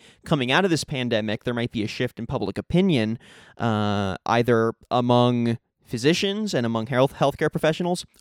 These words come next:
or among patients, regular people, around the usefulness of a service like this?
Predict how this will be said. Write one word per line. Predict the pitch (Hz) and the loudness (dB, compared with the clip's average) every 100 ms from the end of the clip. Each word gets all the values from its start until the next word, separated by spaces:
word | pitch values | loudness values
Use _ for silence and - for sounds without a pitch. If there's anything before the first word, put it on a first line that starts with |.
| - | 2
or | 196 190 147 - - _ - | 6 6 4 0 -20 _ -4
among | 139 131 131 131 127 127 - | 0 2 0 0 -4 -10 -4
patients, | 208 202 - - | -2 -2 -4 -4
regular | 139 156 131 | -4 0 -2
people, | 165 151 - - - - _ | -2 -4 -4 -6 -14 -20 _
around | 135 131 139 135 131 127 120 | -2 2 2 4 2 0 -6
the | 117 | -8
usefulness | 120 120 - 113 104 - | -4 -4 -4 -6 -6 -6
of | 101 | -8
a | |
service | - 95 78 - | -4 -6 -6 -10
like | - | -12
this? | - - | -12 -12